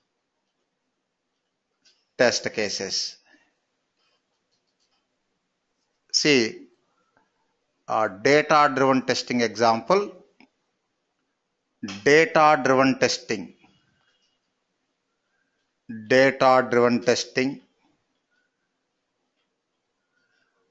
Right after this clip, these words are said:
uh, for admin,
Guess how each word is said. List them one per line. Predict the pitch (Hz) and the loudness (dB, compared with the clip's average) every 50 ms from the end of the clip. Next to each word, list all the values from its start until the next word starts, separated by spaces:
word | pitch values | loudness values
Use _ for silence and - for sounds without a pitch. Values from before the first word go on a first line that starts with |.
| _ _ _ _ _ _ _ _ _ _ _ _ _ _ _ _ _ _ _ _ _ | _ _ _ _ _ _ _ _ _ _ _ _ _ _ _ _ _ _ _ _ _
uh, | - 117 110 104 101 101 98 - _ _ | -8 -6 -6 -6 -6 -10 -12 -18 _ _
for | - - - - - 123 120 117 117 113 - - - - _ _ _ _ _ _ _ _ _ _ _ _ _ _ _ _ _ _ _ _ _ _ - | -20 -20 -10 -2 2 4 4 6 4 2 0 -4 -14 -20 _ _ _ _ _ _ _ _ _ _ _ _ _ _ _ _ _ _ _ _ _ _ -2
admin, | 127 127 131 127 120 120 123 139 151 147 127 113 90 - - | 0 2 2 0 0 -2 -2 0 0 2 0 -2 -4 -8 -18